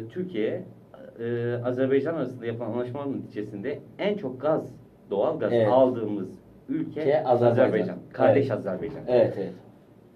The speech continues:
Speaker 1: E, ve o gaz hattı oradan geçiyor.
Speaker 2: Evet.
Speaker 1: O zaman ortaya şöyle bir şey çıkıyor. Daha önce en çok alım yaptığımız, e, gaz alımı yaptığımız ülkeler,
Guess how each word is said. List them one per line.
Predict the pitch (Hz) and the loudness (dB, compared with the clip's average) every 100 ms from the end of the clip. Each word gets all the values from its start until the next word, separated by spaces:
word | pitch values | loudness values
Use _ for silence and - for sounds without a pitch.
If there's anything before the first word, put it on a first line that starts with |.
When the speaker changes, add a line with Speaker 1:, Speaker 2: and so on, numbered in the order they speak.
| 101 | -4
Speaker 1:
E, | 101 104 101 104 117 | 0 2 2 2 4
ve | 170 170 - - 135 | 4 4 -2 -4 0
o | 156 | 2
gaz | - 233 - | 2 2 0
hattı | 170 139 - 220 | -2 -2 -2 0
oradan | 196 - 98 | 2 2 -2
geçiyor. | 107 120 - 110 | -6 -10 -8 -2
Speaker 2:
Evet. | 117 104 92 - - - - - - _ - | 2 2 0 -10 -16 -20 -20 -20 -20 _ -2
Speaker 1:
O | 156 | 4
zaman | 185 196 | 4 4
ortaya | 185 202 196 | 2 2 2
şöyle | 202 170 | 2 0
bir | 117 | -2
şey | 113 92 | -8 -10
çıkıyor. | - 117 175 - | -12 -10 -10 0
Daha | 165 165 190 | 2 4 2
önce | 131 127 | 2 0
en | 160 180 | -2 -4
çok | - 135 | -6 -4
alım | 175 | -2
yaptığımız, | 117 - - 92 90 | -2 -4 -6 -8 -8
e, | - - 113 98 92 | -10 -14 -10 -8 -2
gaz | 160 180 | 0 0
alımı | 110 107 98 | -2 -4 -4
yaptığımız | 95 - 95 95 | -8 -10 -10 -8
ülkeler, | 127 - 82 92 | -8 -8 -10 -10